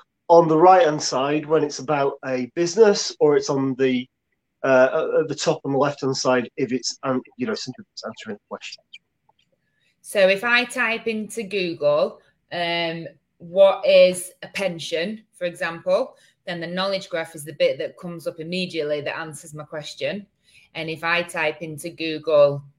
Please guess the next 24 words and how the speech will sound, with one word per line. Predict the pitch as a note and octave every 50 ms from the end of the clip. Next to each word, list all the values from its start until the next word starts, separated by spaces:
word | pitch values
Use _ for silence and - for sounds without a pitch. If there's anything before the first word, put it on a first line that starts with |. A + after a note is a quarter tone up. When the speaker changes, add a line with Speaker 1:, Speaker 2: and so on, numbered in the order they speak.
| _ _ _ _ _ -
Speaker 2:
um, | - E3 D#3 D3+ D3 D3 C#3+ C#3+ D3 D3 C#3+ C#3+ C#3 C#3 C#3+ C3+ _ _ _ - - _ _
"grow | - D#3+ D3+ D3+
traffic," | D3 - E3 D3+ - - D#3 G3+ - - - - _ _ _ _ _ _ _ _ -
then | F3 D#3+ E3
the | D#3+ D3+
knowledge | D#3+ D#3 D#3 D3+ D3+ D3+ D3 -
graph | - D#3+ D3 C#3+ -
is | C#3+ C#3
the | - E3
little | F3 G3 G#3 D#3+ -
panel | - - F3 F3 F3 D#3+
at | D#3+ C#3+ -
the | D3+ D3+
right-hand | D3+ D3+ D3+ C3+ D3 D3 C#3+ D3 C#3
side | - D#3 C#3+ C#3 C#3 C#3
that's | - - -
got | - - C3+ B2 -
all | - F#3 F#3+ F3+ E3+ E3
our | D#3 D3+ D3 C#3+
information | C#3+ C#3 C#3+ D3+ D3 C#3 C#3 C#3 C#3 C#3 - - C#3 C#3
on | C3 C3+ C3 B2+ B2+ -
our | - A#2+
business | - C#3 C3 C3+ B2+ A#2+
details. | - - A2 F2 - _ - - G#1+ - - - - -